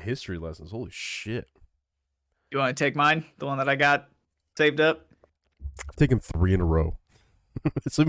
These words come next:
Speaker 1: my third one in a row. <laughs>
Speaker 2: Um, the f-,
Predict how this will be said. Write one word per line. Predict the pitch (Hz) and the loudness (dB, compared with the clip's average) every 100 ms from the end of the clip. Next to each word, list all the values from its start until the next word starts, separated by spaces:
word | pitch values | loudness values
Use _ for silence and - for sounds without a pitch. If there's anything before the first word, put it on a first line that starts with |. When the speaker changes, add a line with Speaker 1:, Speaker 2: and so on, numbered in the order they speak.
| 151 | 4
Speaker 1:
my | 143 | 2
third | - 131 - | 4 2 2
one | 120 - | -2 -2
in | 123 | -6
a | - | -4
row. | 120 - - - 113 - 143 - - - - _ _ _ - - | -6 -6 -8 -8 -10 -10 -12 -12 -14 -16 -18 _ _ _ -20 -16
<laughs> | - - _ _ _ _ | -14 -14 _ _ _ _
Speaker 2:
Um, | 160 156 143 139 127 123 113 - _ _ _ _ _ _ - _ _ - | 6 8 8 6 4 -2 -10 -16 _ _ _ _ _ _ -20 _ _ -10
the | 139 | -6
f-, | 143 - - | -6 -8 -16